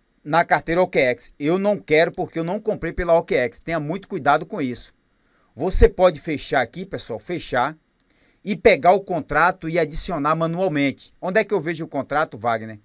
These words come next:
Aqui, ó, no menu. Você vem aqui no menu, tá vendo aqui, ó, contrato. Mas eu vou deixar pra você fixado nos comentários. Mas eu vou clicar aqui que eu tô fazendo tudo pela primeira vez.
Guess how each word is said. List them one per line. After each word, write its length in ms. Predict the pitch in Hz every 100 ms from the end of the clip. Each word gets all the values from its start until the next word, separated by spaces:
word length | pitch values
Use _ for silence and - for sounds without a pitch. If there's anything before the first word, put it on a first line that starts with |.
| _ _ -
Aqui, 300 | 135 - 143
ó, 100 | 139
no 80 |
menu. 480 | 151 170 139 123 143 - _ _ _ _ _ _ _
Você 120 | 131
vem 120 | 135
aqui 160 | 156 151
no 100 | 170
menu, 320 | 160 139 143
tá 100 | 143
vendo 140 | 131
aqui, 180 | 135 117
ó, 60 | 143
contrato. 680 | - 175 - 135 127 - _ _ -
Mas 220 | 151 180
eu 60 | 190
vou 120 | 202
deixar 300 | 190 - 170
pra 140 | 170
você 280 | 147 135 170
fixado 500 | - 180 - 165 160
nos 120 | 165
comentários. 680 | - 170 160 127 117 101 - _ _ _ _ -
Mas 200 | 139 151
eu 80 |
vou 160 | 165 190
clicar 340 | 190 156 151
aqui 140 | 135 165
que 60 |
eu 40 | 165
tô 100 | 175
fazendo 300 | 165 147 156
tudo 160 | 165
pela 180 | 156 170
primeira 360 | 170 160 170 165
vez. 360 | 120 120 -